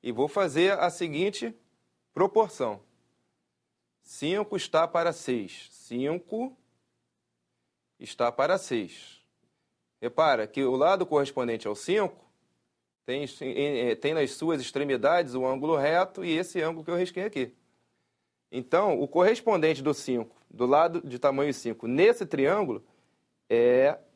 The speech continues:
esse lado aqui, que tem nas suas extremidades um ângulo reto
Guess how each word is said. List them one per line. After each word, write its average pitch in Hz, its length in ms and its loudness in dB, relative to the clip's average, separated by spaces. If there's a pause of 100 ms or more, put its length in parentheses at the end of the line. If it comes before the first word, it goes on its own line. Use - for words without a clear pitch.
(540)
esse 135 400 -2
lado 160 380 2
aqui, 123 420 -2 (1000)
que 120 120 -4
tem 139 180 0
nas 170 180 2
suas 170 240 2
extremidades 135 840 2
um 127 160 0
ângulo 120 360 0
reto 151 540 0